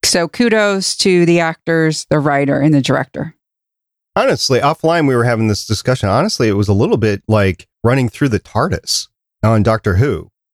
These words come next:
Speaker 2: because you go into all the different rooms and they're all set up differently. They could be in different time zones, wh-, uh, whatever, you know. So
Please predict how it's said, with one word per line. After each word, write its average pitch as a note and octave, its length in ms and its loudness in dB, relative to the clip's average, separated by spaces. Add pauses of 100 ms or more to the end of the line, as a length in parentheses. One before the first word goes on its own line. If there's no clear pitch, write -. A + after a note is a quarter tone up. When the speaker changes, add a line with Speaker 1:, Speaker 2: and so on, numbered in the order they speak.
(160)
Speaker 2:
because G#2 440 -4
you G#2 80 -6
go A#2 260 2
into A2 180 0
all G#2+ 160 2
the F#2+ 100 -2
different G2 300 0
rooms A2+ 240 2
and G2+ 80 0
they're F#2+ 100 4
all F#2+ 80 2
set A2 220 0
up A2+ 160 0
differently. G#2 440 0
They F#2 140 2
could C#3+ 220 -4
be A#2+ 120 0
in F#2+ 80 2
different E2+ 240 -2
time F2 260 0
zones, E2+ 340 -4 (100)
wh-, F2+ 200 -4
uh, F#2+ 100 -6 (220)
whatever, E2 460 -2 (100)
you F2+ 60 -6
know. E2 200 -4 (520)
So F2 360 0